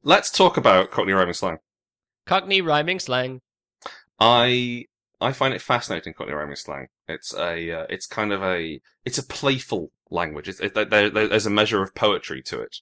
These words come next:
Speaker 2: Hmm.
Speaker 1: Uh, so literally everyone knows what Cockney rhyming slang is, uh, because everyone's seen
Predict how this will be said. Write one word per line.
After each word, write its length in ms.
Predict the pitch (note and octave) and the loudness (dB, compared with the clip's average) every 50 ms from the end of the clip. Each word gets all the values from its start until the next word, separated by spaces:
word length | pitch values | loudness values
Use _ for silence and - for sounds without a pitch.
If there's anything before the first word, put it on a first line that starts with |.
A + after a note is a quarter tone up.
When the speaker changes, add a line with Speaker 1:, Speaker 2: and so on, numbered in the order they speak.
| _ _ _ _ _ _ _ _ | _ _ _ _ _ _ _ _
Speaker 2:
Hmm. 220 | - C#3+ F3+ F#3+ A#2+ - | -18 -18 -16 -12 -8 -4
Speaker 1:
Uh, 140 | F#2+ F#2+ | -4 -2
so 220 | - - A2+ G#2 G#2+ | 0 0 2 2 2
literally 520 | G2+ A#2+ F3 G3+ - - - D#3 C#3+ B2 | 4 4 2 2 2 2 2 4 6 6
everyone 360 | A#2 A#2 A2 A2 G2 F#2 F2+ | 6 6 6 4 0 0 0
knows 180 | F2+ E2+ E2+ E2 | 0 -2 -4 -4
what 100 | F#2+ - | -6 -8
Cockney 240 | - - E2 - F2+ | -6 -6 -6 -6 -6
rhyming 320 | E2 E2 E2 D#2+ D#2 D#2 D2+ | -8 -8 -8 -8 -10 -12 -12
slang 300 | - - E2+ D#2+ D#2+ D2+ | -12 -10 -10 -10 -10 -10
is, 280 | D#2+ F2 - - - _ _ _ _ _ _ _ _ _ _ _ - | -10 -10 -10 -12 -14 _ _ _ _ _ _ _ _ _ _ _ -10
uh, 300 | - E2+ E2 E2 D#2+ E2 D#2+ - | -8 -6 -4 -4 -4 -6 -8 -8
because 260 | - - - A2 F2+ G2+ | -10 -10 -8 -6 -6 -6
everyone's 360 | G2 G2+ G#2+ G#2 F#2+ F2+ - | -4 -4 -4 -4 -4 -4 -6
seen 340 | - - D2 C2+ C2 E2+ | -8 -10 -12 -12 -14 -18